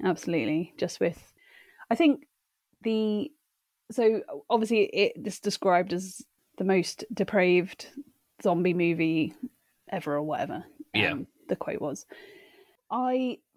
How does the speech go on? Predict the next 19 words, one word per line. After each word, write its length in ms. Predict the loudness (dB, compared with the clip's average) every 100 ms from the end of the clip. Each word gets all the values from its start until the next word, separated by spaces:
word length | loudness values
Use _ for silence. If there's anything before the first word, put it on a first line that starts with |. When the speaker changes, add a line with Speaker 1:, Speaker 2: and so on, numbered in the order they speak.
| _
Speaker 1:
from 320 | 4 6 6
that, 260 | 0 -6 -10 _ _ _ -2
I 180 | 2 4
was 240 | 4 4
ex-, 200 | 0 -2
like, 300 | -2 -2 -2 -8 -16 -20 _ _ 0
and 140 | 2
yes, 280 | 4 0 0
it 260 | 4 4
is 200 | 6 4
very 280 | 4 2 2
gory, 540 | 4 4 4 0 -2 -2 -2
but 140 | -2 0
from 280 | 4 4
Speaker 2:
<laughs> 20 | 4
Speaker 1:
that, 260 | 2 -2 -8 -20 _ -20 _ _ -4
I 180 | 4 6
was 140 | 6
expecting, 1120 | 2 0 -4 -4 -6 -4 -2 -2 -2 -2 -4